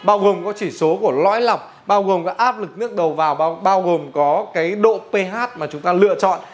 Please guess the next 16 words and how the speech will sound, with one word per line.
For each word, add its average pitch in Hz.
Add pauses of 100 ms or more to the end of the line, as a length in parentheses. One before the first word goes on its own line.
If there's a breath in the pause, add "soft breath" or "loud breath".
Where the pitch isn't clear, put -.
(160 loud breath)
là 170
bao 185
nhiêu 190
thì 151
cũng 175
sẽ 196
hiển 185
thị 151
ở -
trên 151
cái 139
màn 156
hình 123
hiển 101
thị 143
này. 147